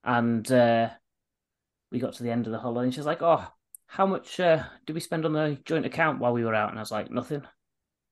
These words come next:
Just quietly paid for everything on my account without making a big song and dance about it, and just, uh, got it done, just to show how easy it was to do that level of generosity if you wanted to, which, uh,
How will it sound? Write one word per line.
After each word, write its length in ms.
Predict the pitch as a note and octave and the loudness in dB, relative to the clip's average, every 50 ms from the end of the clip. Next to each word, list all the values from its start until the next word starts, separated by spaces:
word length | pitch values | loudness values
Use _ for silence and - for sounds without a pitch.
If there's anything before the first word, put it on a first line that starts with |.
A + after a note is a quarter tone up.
| _ _ - | _ _ -14
Just 160 | - B2+ - | -12 -12 -10
quietly 640 | - - - B2 A#2 A#2 - - - A2+ B2 - _ - | -8 -4 0 2 2 2 0 -2 -6 -8 -8 -8 _ -8
paid 160 | - B2 A2 - | -6 -6 -6 -6
for 100 | - A#2 | -6 -8
everything 360 | G#2+ A#2 A2+ - A#2+ A2 G#2+ | -8 -8 -10 -10 -8 -8 -8
on 80 | G#2+ | -6
my 180 | G#2 G#2+ A2+ A2+ | -6 -6 -6 -6
account 320 | A2 - - B2 A2+ - | -6 -6 -6 -6 -4 -4
without 340 | D#2+ A#2 A#2+ A2 A2 G#2+ - | -4 -4 -2 0 0 0 0
making 320 | A2+ B2 A#2 A#2 - A2+ A2 | 0 -2 -2 -2 -4 -6 -6
a 40 | |
big 200 | G#2 - G#2+ - | -4 -4 -6 -6
song 220 | - - B2+ A2+ A2 | -4 -6 -4 -4 -4
and 100 | G#2+ G#2 | -4 -2
dance 240 | A2+ G#2+ A2+ - - | -2 -2 -2 -4 -8
about 220 | - A2 A2 A2 | -8 -6 -6 -6
it, 80 | G#2+ F2 | -6 -8
and 80 | A2 | -10
just, 420 | - A2+ A#2 - - - - - B2 | -10 -12 -14 -14 -14 -16 -14 -10 -8
uh, 140 | A2 G#2 G2+ - - | -8 -8 -8 -10 -10
got 160 | - C3 F2+ | -8 -6 -6
it 80 | A2 - | -4 -4
done, 180 | - B2 A#2 - | -4 -4 -4 -4
just 220 | D#3 D3+ - - | -4 -6 -4 -6
to 60 | F3+ | -6
show 360 | - - - F#3+ D#3+ D3 B2+ | -6 0 4 6 6 6 6
how 240 | A#2 A2+ C3+ C3 B2 | 4 2 2 2 2
easy 280 | A#2+ B2+ C3+ B2 B2+ G2 | 2 2 0 0 -2 -6
it 60 | - | -4
was 300 | C3 C3 B2+ B2+ B2+ - | -4 -2 -2 -4 -4 -8
to 80 | - A#2 | -14 -12
do 140 | G#2+ A#2+ A#2+ | -8 -6 -4
that 140 | B2 A2+ G#2 | -4 -2 0
level 220 | B2 A#2+ A2+ A#2 | -2 -2 -2 -4
of 40 | A2+ | -6
generosity 440 | - A#2+ A2 A2 A2 G#2+ - - A#2+ | -6 -6 -6 -6 -6 -8 -8 -8 -10
if 100 | G#2+ - | -10 -10
you 80 | A#2 A2 | -10 -10
wanted 320 | A2 A2 G#2 G#2+ - - - - - | -8 -8 -10 -10 -14 -18 -18 -18 -18
to, 160 | - - - _ _ _ _ _ _ _ _ _ _ _ _ _ _ _ _ _ _ _ _ _ _ - | -18 -18 -20 _ _ _ _ _ _ _ _ _ _ _ _ _ _ _ _ _ _ _ _ _ _ -12
which, 300 | - B2+ - - - C3+ | -12 -10 -8 -4 0 2
uh, 160 | A2+ A2+ | 2 2